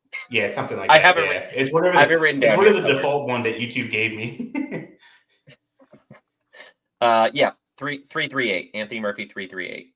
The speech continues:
Speaker 2: is what I've written down <laughs> for it. So, yeah.
Speaker 1: <laughs>
Speaker 2: So with Jimenez, though, is it a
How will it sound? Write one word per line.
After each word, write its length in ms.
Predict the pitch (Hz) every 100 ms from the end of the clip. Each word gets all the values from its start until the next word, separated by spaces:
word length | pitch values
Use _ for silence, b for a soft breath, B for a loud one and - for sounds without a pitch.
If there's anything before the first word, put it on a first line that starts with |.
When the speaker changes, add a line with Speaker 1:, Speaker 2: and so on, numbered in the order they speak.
| _
Speaker 2:
is 140 | 101 98
what 160 | 98
I've 140 | 87 87
written 180 | - 92
down 220 | 90 90
<laughs> 0 |
for 320 | - 135 131
it. 240 | 196 180 - 208 _ _
So, 480 | - - 107 95 - b b b
yeah. 760 | 151 254 247 196 123 92 165
Speaker 1:
<laughs> 60 | -
Speaker 2:
So 420 | - 165 160 - - - - 131
with 260 | 135 185
Jimenez, 460 | 240 196 175 131 -
though, 320 | 113 104 - _ _ _ -
is 360 | 151 165 143
it 240 | 147 139 131 117
a 320 | 117 107